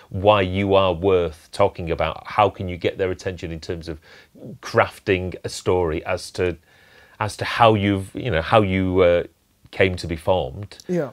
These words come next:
Speaker 1: why your music i-, is so important. Again, the, the, the media sells itself on, on telling stories, because we've, again,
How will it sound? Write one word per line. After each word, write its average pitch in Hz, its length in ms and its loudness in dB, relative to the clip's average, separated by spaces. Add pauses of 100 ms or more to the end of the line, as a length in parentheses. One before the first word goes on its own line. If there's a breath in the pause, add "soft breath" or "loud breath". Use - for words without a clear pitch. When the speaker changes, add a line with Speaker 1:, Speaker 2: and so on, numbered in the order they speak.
Speaker 1:
why 104 340 6
your 98 180 2
music 95 380 -4
i-, 98 40 -6
is 98 220 -6
so 90 220 0
important. - 760 -8 (220 soft breath)
Again, 98 320 0
the, 98 120 0
the, 98 360 0 (580)
the 95 120 -8
media 92 320 -4
sells 90 400 -2
itself - 640 -8 (180 loud breath)
on, 87 440 -6
on 87 180 -6
telling 78 380 -8
stories, 82 500 -10
because - 380 -18
we've, 76 200 -12
again, 80 280 -10